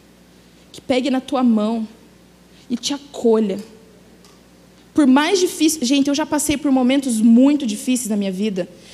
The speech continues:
de exposição, que eu fiquei assim, falei: "Cara, eu repensei toda a minha jornada com Cristo."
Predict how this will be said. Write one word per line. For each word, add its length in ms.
de 140
exposição, 880
que 100
eu 60
fiquei 280
assim, 580
falei: 120
"Cara, 200
eu 40
repensei 540
toda 560
a 40
minha 180
jornada 480
com 120
Cristo." 540